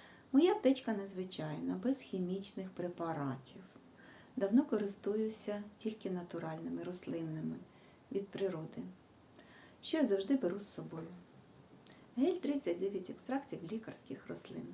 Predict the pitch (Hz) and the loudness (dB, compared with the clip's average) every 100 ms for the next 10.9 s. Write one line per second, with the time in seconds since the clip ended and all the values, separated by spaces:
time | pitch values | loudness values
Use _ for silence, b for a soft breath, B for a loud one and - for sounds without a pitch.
0 | - - B B B B - - 247 294 | -14 -20 B B B B -14 0 4 4
1 | 285 - 214 185 175 170 175 - 214 247 | 4 0 2 2 0 -4 -4 -4 2 6
2 | 285 269 262 269 - 175 190 196 180 180 | 10 12 12 10 8 -2 -2 -2 -2 -2
3 | 160 160 160 - - B B B B - | -2 -4 -6 -12 -18 B B B B 6
4 | 247 269 - 190 262 349 - 277 269 254 | 10 10 10 4 6 4 4 8 8 8
5 | 262 247 247 - B B B - - - | 4 2 0 -6 B B B -14 -10 -6
6 | 175 196 262 302 247 240 240 - B B | -2 2 4 4 4 4 4 0 B B
7 | B B B - - 233 285 294 247 240 | B B B -4 6 8 8 6 2 2
8 | - 233 240 - - - - - 165 165 | 2 2 2 -2 -14 -20 -12 -6 -4 -6
9 | - - 269 277 269 - 175 190 240 269 | 2 10 12 12 10 4 0 4 8 8
10 | 254 220 226 214 220 214 - 196 196 | 6 0 2 2 2 0 -2 -2 -2